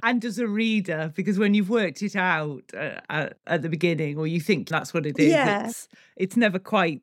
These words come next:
Speaker 1: the same. I was trying to think, though, if I could only have one word to describe this book, what word would it be? What
Speaker 2: Hmm.
Speaker 1: word would,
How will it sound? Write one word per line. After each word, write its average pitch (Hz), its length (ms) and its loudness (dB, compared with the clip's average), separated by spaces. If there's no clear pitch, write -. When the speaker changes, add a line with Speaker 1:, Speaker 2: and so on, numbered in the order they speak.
Speaker 1:
the - 80 -6
same. 185 380 0
I 247 80 0
was 311 160 -2
trying 415 160 -2
to - 80 -8
think, 370 220 2
though, 226 100 4
if 226 220 0
I 302 420 -2
could 262 160 -2
only 262 220 4
have 226 260 -2
one 226 340 4
word 214 400 2
to 190 120 -2
describe 202 760 0
this 135 260 -4
book, - 540 -4
what 202 340 2
word 214 640 4
would 202 160 0
it 202 160 2
be? 247 180 6
What 208 260 4
Speaker 2:
Hmm. 190 60 -2
Speaker 1:
word 226 280 4
would, 214 220 -4